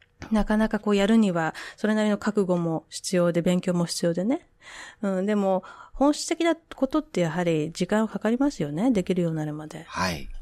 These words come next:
Speaker 2: 僕の言いたいことを全て言ってくださったと思います。
Speaker 1: うん。<laughs> でも私も本当にそのバリデーションの、あの、こう、まあ、理論であっ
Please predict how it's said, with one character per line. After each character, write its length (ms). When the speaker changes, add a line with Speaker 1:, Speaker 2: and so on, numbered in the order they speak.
Speaker 2:
僕 200
の 120
言 120
い 100
た 120
い 60
こ 120
と 120
を 80
全 340
て 100
言 100
っ 20
て 120
く 100
だ 100
さ 180
っ 40
た 60
と 120
思 60
い 40
ま 540
す。 160
Speaker 1:
う 40
ん。 20
<laughs> 20
で 80
も 60
私 320
も 120
本 180
当 80
に 120
そ 80
の 140
バ 140
リ 120
デ 180
ー 40
シ 140
ョ 80
ン 120
の、 260
あ 160
の、 560
こ 400
う、 20
ま 60
あ、 20
理 120
論 200
で 120
あ 40
っ 40